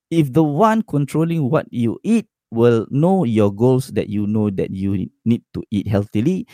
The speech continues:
that ne-, you need to eat lesser calories and more fibers, proteins, and rich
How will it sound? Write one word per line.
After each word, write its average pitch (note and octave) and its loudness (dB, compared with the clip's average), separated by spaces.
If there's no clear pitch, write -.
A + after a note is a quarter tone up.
that A2 -4
ne-, A#2 0
you A2 0
need A#2 0
to G#2 -6
eat A#2+ -6
lesser G#2+ -2
calories A#2 -2
and G2 -4
more G2+ 0
fibers, F#2+ -4
proteins, G2 -2
and F#2+ -4
rich - -4